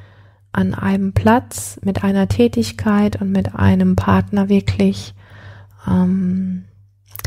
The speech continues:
zufrieden zu sein und da wirklich anzukommen? Oder ist es das Bild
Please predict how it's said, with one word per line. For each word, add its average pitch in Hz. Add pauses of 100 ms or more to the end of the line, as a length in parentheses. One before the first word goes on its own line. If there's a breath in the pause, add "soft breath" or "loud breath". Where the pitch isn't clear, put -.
(160 loud breath)
zufrieden 220
zu -
sein 175
und 180 (100)
da 196
wirklich 202
anzukommen? 185 (360 loud breath)
Oder 247
ist 269
es 269
das -
Bild 220